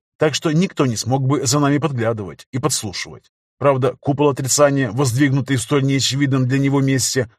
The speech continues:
сам по себе мог бы привлечь излишнее внимание и породить нездоровое любопытство.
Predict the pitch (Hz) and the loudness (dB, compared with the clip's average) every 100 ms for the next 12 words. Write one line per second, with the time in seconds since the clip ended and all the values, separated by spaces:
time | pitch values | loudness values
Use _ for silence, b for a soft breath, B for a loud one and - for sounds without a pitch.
0 | _ - 170 165 190 - 156 135 120 139 | _ 0 2 2 0 -2 0 2 2 0
1 | 139 113 180 143 143 143 123 147 - 151 | -2 0 0 0 0 -2 -2 -2 0 0
2 | 151 143 101 104 65 - _ 170 - 190 | 0 0 -2 -6 -10 -18 _ -4 0 2
3 | 170 120 127 135 135 123 131 131 139 139 | 2 0 -2 -2 0 2 2 2 2 0
4 | 160 107 - - - | -2 -4 -6 -8 -14